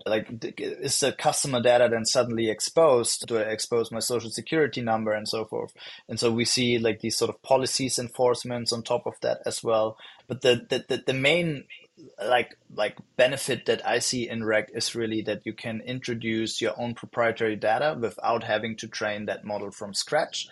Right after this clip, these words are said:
And then you can, of course, put, like, some filters on it because it's very raw in a way.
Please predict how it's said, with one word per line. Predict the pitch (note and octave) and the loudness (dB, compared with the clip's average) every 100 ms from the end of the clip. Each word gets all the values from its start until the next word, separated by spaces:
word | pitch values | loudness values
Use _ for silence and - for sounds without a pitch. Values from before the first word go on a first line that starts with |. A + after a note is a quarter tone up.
| - - - | -16 -20 -8
And | B2 | 0
then | C3 B2+ | 2 2
you | |
can, | A2+ A#2 | -2 -4
of | G#2 - | -6 -4
course, | A#2 A2 G#2+ | 0 0 0
put, | - A#2 | -4 -6
like, | G#2+ G2+ | -4 -4
some | - A2 | -4 -8
filters | - A2+ G#2+ A2 - | -4 -4 -2 -2 -2
on | G#2 | -4
it | G2+ | -8
because | G#2 A2 G#2+ | -8 -6 -6
it's | G#2 | -6
very | - G#2 G2+ | -4 -2 -2
raw | G2+ G2+ G2+ | -2 -4 -4
in | G#2 | -8
a | G2+ | -10
way. | G#2+ A2+ | -8 -8